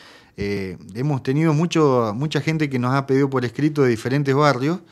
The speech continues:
que son los barrios estos donde le ha llegado la encuesta, que necesitaban en forma urgente el cordón cuneta y ripio. Perfecto. En base a los pedidos que nos hicieron los vecinos,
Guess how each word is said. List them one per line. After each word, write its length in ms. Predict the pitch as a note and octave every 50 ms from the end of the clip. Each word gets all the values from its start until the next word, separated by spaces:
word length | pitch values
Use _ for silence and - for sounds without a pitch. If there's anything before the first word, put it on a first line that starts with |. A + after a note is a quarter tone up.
| - _ _ _
que 80 | - F#2
son 180 | - - B2+
los 80 | B2 A#2
barrios 220 | A#2 C3+ C3+ C3
estos 240 | C3 C#3 C#3 C#3 B2
donde 180 | A#2 A#2 A2+ A2+
le 80 | A#2
ha 40 | B2+
llegado 260 | B2+ C3 B2+ C3 C3+
la 80 | C3+ C3+
encuesta, 520 | C#3+ C#3+ D#3+ E3 C#3+ D3 - E3 F#3 - - _ - - - - - _
que 120 | - - A2
necesitaban 600 | G#2+ G#2 G#2 - - - A2+ A2 B2+ C#3 D3 C#3+
en 80 | B2
forma 260 | G#2+ - B2+ A#2+ B2 A#2+
urgente 540 | A#2 A2 G#2+ - - C#3+ D3+ D#3 D3 D#3+
el 60 | D#3+ C3+
cordón 320 | G2 G#2+ G#2+ A2 A2+ A#2
cuneta 460 | G#2 G#2 G#2 G2 F2+ D#2+ D2 - E2
y 80 | E2 E2+
ripio. 440 | F#2+ F#2+ F2+ D#2+ - - - C#2+ - _ - - - - - _ _ _ _
Perfecto. 560 | - G#2 G2+ - A2+ G#2+ F#2 - - - - _ _ _ _ _
En 120 | - G2
base 260 | A2 B2+ C#3+ C#3+ - C#3+
a 20 |
los 140 | B2+ A#2+ A2+
pedidos 300 | - B2+ D3+ G3+ A3+ F#3+ D#3+
que 60 | D3
nos 100 | C3 B2+
hicieron 260 | A#2+ - D3+ C#3+ D3
los 100 | D3 D3
vecinos, 520 | D#3+ E3+ E3 - D#3 D3 C#3+ F3+ G#3 G#3